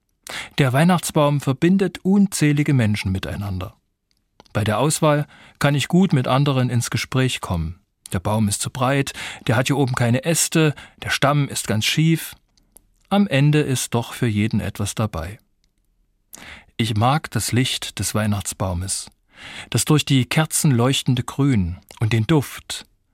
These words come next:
Das Wohnzimmer bekommt dadurch eine ganz besondere Atmosphäre. Gemütlich,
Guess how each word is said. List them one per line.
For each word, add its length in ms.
Das 180
Wohnzimmer 440
bekommt 420
dadurch 320
eine 160
ganz 300
besondere 600
Atmosphäre. 800
Gemütlich, 760